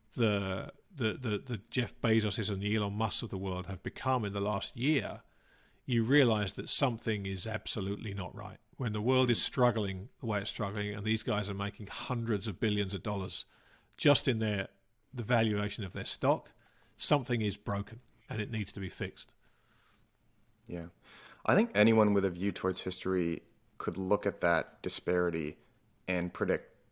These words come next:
Speaker 2: there's not gonna be a good outcome here, right? Like, if you, if you look back at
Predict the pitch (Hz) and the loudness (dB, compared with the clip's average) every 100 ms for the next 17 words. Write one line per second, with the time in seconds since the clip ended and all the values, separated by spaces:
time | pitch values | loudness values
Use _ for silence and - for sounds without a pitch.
0 | _ _ _ - 110 101 98 90 - 95 | _ _ _ 2 4 4 2 -2 -2 -6
1 | 90 90 - - - - - - - - | -4 -6 -4 -2 -2 -4 -12 -8 -8 -8
2 | - - - - - 98 101 101 107 120 | -16 -20 -20 0 4 6 4 0 -4 -4
3 | 110 120 143 123 110 110 98 98 87 - | -4 -2 0 4 4 4 2 4 2 -2
4 | - 87 76 | 0 2 2